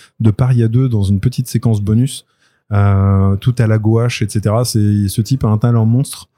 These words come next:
et, euh, ça va être intéressant, euh, vraiment, de le,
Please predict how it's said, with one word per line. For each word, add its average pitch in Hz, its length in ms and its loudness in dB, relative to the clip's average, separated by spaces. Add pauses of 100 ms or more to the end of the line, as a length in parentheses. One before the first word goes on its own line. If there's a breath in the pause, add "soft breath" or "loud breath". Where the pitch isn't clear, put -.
(420 soft breath)
et, 104 100 0
euh, 98 1200 2
ça 107 140 -2
va 113 80 0
être 113 100 -2
intéressant, 120 580 0 (140)
euh, 107 120 0
vraiment, 120 560 -2
de 104 160 0
le, 101 500 2